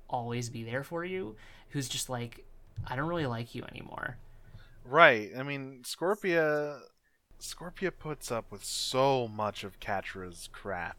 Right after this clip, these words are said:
Speaker 2: over the course of this series, and she's always still there for her.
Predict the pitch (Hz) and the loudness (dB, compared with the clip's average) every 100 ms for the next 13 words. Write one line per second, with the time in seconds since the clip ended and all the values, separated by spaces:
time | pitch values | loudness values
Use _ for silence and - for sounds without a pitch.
0 | - 107 104 92 95 - 98 98 98 87 | -14 -10 -8 -8 -12 -8 -8 -8 -10 -10
1 | 92 - - 101 98 92 90 - - - | -10 -8 -6 -4 -4 -6 -10 -14 -18 -16
2 | - - 123 147 147 175 180 156 - - | -14 -8 -2 6 10 10 8 2 -4 2
3 | 143 135 123 131 147 117 95 87 85 | 2 6 6 6 2 -6 -8 -8 -12